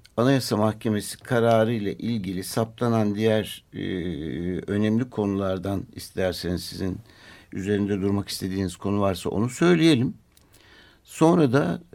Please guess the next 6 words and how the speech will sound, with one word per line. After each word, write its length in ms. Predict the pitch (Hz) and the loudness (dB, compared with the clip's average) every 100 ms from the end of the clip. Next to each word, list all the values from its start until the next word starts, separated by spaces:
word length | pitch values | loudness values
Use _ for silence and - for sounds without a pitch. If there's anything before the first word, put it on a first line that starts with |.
| - | -6
e, 460 | 104 104 101 101 101 | -4 -2 -4 -4 -8
tutuklama, 800 | - 113 113 123 127 143 143 101 - _ - | -10 -8 -4 2 4 6 4 0 -6 _ -4
e, 200 | 92 - | -2 -4
kararının 1040 | - 110 110 110 110 104 107 131 131 104 - _ _ - | 0 4 6 8 6 6 4 6 4 2 -6 _ _ -6
devamına 720 | 107 110 110 113 113 131 139 | 0 2 4 4 4 4 2
ilişkin 720 | - 101 95 - 139 170 160 | -2 -6 -6 -6 -2 -2 -4